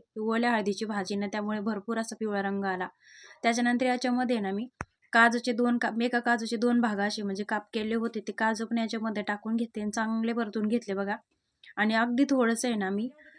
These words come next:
याच्यामध्ये, अ, दही टाकलं, ताजं दही होतं, म्हणजे दही पण आंबट नव्हतं. दही घेतलं मी याच्यामध्ये छोटी वाटी आणि ते दही याच्यामध्ये टाकून छान असं परतून घेतलं. आणि मग काय बघू शकता, आता याच्यावरती झाकण ठेवलं एक पाच मिनिटं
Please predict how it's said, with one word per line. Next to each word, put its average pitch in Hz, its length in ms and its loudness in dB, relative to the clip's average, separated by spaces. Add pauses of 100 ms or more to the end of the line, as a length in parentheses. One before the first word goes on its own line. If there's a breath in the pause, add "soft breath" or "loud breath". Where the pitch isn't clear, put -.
(100)
याच्यामध्ये, 226 580 0 (640)
अ, 208 260 0
दही 262 220 8
टाकलं, 214 380 2 (720)
ताजं 240 440 6
दही 277 140 12
होतं, 226 280 4
म्हणजे 208 200 2
दही 247 220 6
पण 233 160 2
आंबट 233 300 4
नव्हतं. 240 380 2 (220)
दही 240 200 6
घेतलं 226 300 2
मी 208 120 0
याच्यामध्ये 208 580 -2 (120)
छोटी 214 220 0
वाटी 202 540 0
आणि 202 240 -2
ते 208 60 -2
दही 214 200 0
याच्यामध्ये 208 520 -4
टाकून 214 340 -2
छान 214 200 -2
असं 214 180 -8
परतून 240 340 2
घेतलं. 240 360 0 (1160 loud breath)
आणि 226 160 6
मग 240 200 4
काय 240 120 6
बघू 247 220 4
शकता, 233 320 -2
आता 202 220 0
याच्यावरती 233 480 0
झाकण 226 360 0
ठेवलं 226 260 2
एक 208 280 -2
पाच 220 240 0
मिनिटं 220 380 0